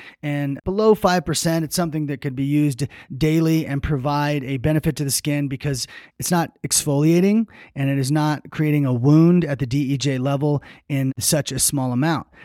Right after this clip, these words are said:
Now, that being said, as you go higher in percentages and you start working with, like, I don't believe glycolic is ever an acceptable option. There's no benefit to the skin other than wounding.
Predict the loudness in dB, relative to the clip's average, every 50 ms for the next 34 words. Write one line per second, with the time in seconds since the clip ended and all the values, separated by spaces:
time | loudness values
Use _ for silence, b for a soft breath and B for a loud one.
0 | B B -4 -2 -2 0 0 0 0 0 0 0 0 0 0 0 0 2 2 2
1 | 2 0 -2 -4 -6 -6 -6 -6 -4 -4 -4 -2 -2 -2 -2 0 -2 -2 -2 -2
2 | 0 0 0 0 -2 -2 -2 -2 -2 -2 0 2 2 2 2 2 0 0 0 0
3 | -2 -2 -2 -4 -4 -4 -6 -6 -4 -4 -4 -4 -2 -2 -4 -2 -2 -4 -6 -6
4 | -6 -6 -6 -4 -4 -2 -2 -2 -2 -2 -2 -4 -4 -4 -4 -4 -6 -4 -4 -2
5 | -2 -2 -2 -2 -4 -6 -6 -8 -6 -4 -4 -2 -2 -2 -2 -2 -4 B B B
6 | B B B _ -6 -6 -6 -4 -4 -4 -4 -4 -4 -6 -6 -4 -4 -2 -2 -4
7 | -4 -4 -4 -4 -2 -2 -4 -2 -2 -2 0 0 0 0 -2 -2 -2 -4 -4 -2
8 | -4 -6 -6 -6 -10 -10 -6 -4 -4 -4 -4 -4 -4 -4 -4 -4 -4 -2 -2 -2
9 | -2 -2 0 2 4 6 6 6 6 6 4 4 2 0